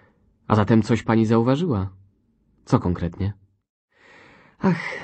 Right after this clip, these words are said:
nic, to znaczy nic, co byłoby czymś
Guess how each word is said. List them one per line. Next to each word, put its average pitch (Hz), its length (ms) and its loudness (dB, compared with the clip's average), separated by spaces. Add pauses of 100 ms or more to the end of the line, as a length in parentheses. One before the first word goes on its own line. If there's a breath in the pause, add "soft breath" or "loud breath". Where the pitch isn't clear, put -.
(520 loud breath)
nic, - 680 0
to 190 80 0
znaczy 139 420 0 (520)
nic, 175 680 0 (220)
co 104 180 0
byłoby 117 580 2
czymś 120 600 2